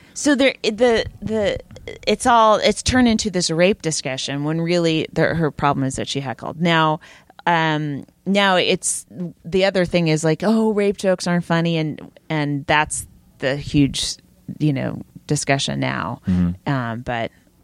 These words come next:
Speaker 1: I mean, I close on a huge rape joke. I really do. And, um, I mean, it's from a female perspective, you know, so maybe that's why people don't really have a problem with it.
Speaker 2: Yeah.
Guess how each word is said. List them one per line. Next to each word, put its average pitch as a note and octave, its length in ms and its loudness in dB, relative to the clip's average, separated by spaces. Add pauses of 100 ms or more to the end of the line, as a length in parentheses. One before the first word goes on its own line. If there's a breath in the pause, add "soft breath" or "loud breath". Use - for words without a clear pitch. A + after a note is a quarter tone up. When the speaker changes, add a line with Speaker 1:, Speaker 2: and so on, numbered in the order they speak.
(240)
Speaker 1:
I D3 100 -4
mean, D#3 140 2
I G3 100 4
close F3+ 380 2
on B2+ 120 -2
a B2+ 40 -4
huge B2 260 -2
rape A#2 220 -2
joke. G2 300 -2 (360 loud breath)
I F#3+ 60 0
really B3+ 260 4
do. F3 380 2 (340 loud breath)
And, F#3+ 300 2
um, E3+ 340 2
I G#3+ 80 2
mean, A#3+ 160 4
it's A3 140 2
from G#3 260 0
a F3 100 2
female F#3 460 2
perspective, G#3+ 760 0
you A3 80 2
know, G#3+ 180 2
so G3+ 140 0
maybe D3+ 420 2
that's C3+ 260 -6
why C3 120 -2
people C3 420 -4
don't B2+ 260 -4
really C3 180 -2
have A#2+ 120 -4
a A#2+ 60 -4
problem C3 320 -4
with E3+ 160 -4
it. G#3+ 200 -2
Speaker 2:
Yeah. D3 260 0